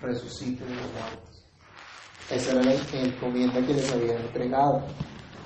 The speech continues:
La resurrección sería el sello de esa visión. La, la resurrección sería la, la, la cúspide de esa revelación de la majestuosidad de Cristo, de esa profecía que Él ya había dado.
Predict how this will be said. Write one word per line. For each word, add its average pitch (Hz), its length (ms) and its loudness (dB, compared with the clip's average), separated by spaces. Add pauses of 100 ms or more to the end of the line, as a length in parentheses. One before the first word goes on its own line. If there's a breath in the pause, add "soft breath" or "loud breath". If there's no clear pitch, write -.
(300)
La 156 140 12
resurrección 175 960 10 (220)
sería 156 340 8
el 175 100 8 (240)
sello 196 380 6
de 131 180 2
esa 131 220 -4
visión. 165 560 -6 (680 soft breath)
La, 156 160 12 (300)
la 160 140 8
resurrección 170 1000 6
sería 185 880 6 (240)
la, 156 640 6
la, 135 380 4
la 131 260 4
cúspide 175 600 6
de 147 100 8
esa 175 220 4
revelación 165 640 6 (120)
de 160 80 10
la 156 120 8
majestuosidad 143 840 2
de 139 220 2
Cristo, 151 500 2 (260 loud breath)
de 147 100 6
esa 175 220 6
profecía 165 560 4
que 156 140 2
Él 156 100 2
ya 151 200 8
había 151 320 6
dado. 151 640 2